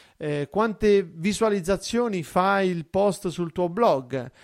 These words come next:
Quanti ascolti ha il tuo podcast? Questa è la reach, quante persone vengono raggiunte dai tuoi contenuti. La colonna successiva è l'engagement,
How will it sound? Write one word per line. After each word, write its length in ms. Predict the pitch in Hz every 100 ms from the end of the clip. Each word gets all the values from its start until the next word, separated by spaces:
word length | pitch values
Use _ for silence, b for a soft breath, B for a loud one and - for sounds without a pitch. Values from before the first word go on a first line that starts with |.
| b
Quanti 300 | 208 202 202
ascolti 640 | 208 - - 233 233 -
ha 60 | 190
il 120 | 180
tuo 160 | 185 185
podcast? 580 | 208 156 - - 131 -
Questa 240 | 190 185
è 40 |
la 220 | 160 151 151
reach, 480 | 175 147 - 143
quante 400 | - 175 190 180
persone 500 | 160 170 - 175 151 143
vengono 300 | 143 143 151
raggiunte 460 | 160 143 139 127
dai 80 | 131
tuoi 140 | 135
contenuti. 640 | 120 123 117 117 104 - 127 _ B B B -
La 120 | 214
colonna 340 | 254 262 254
successiva 480 | 220 240 254 262 247
è 40 | 202
l'engagement, 1000 | 190 190 180 170 240 151 120 123 113